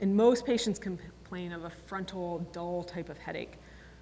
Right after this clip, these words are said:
However, many also complain of an occipital headache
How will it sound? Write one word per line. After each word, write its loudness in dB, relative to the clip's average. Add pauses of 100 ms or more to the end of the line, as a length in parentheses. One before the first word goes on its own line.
(200)
However, 10
many 4
also 0
complain -4
of -8
an -8
occipital -4
headache -4